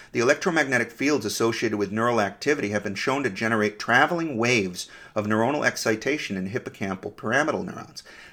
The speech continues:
This characterization of ephaptic transmission in the hippocampus is significant, as it implies that electromagnetic field propagation can transverse considerable distances in laminated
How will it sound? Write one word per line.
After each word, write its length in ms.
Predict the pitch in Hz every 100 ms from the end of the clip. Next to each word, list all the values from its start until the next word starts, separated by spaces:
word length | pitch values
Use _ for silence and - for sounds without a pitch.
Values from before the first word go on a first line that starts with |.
| -
This 320 | 107 170 -
characterization 840 | 214 208 202 135 113 127 160 -
of 140 | 92 92
ephaptic 640 | 127 160 147 143 - 135
transmission 580 | - 123 117 110 117 -
in 60 | 104
the 80 | 98
hippocampus 640 | 104 101 131 165 - - - - -
is 200 | 139 143
significant, 640 | 135 113 147 180 - 92 - - -
as 240 | 117 117
it 80 | 131
implies 640 | 123 110 151 185 101 - - - -
that 100 | 117
electromagnetic 800 | 110 117 - 175 160 139 127 123
field 340 | - 165 185
propagation 640 | 160 104 101 98 92 107 101
can 180 | 107
transverse 680 | 104 - 143 170 135 107 104
considerable 560 | - 104 - 156 196 190
distances 640 | 185 147 - 107 104 95
in 180 | 104 95
laminated 640 | 110 143 120 92 87 131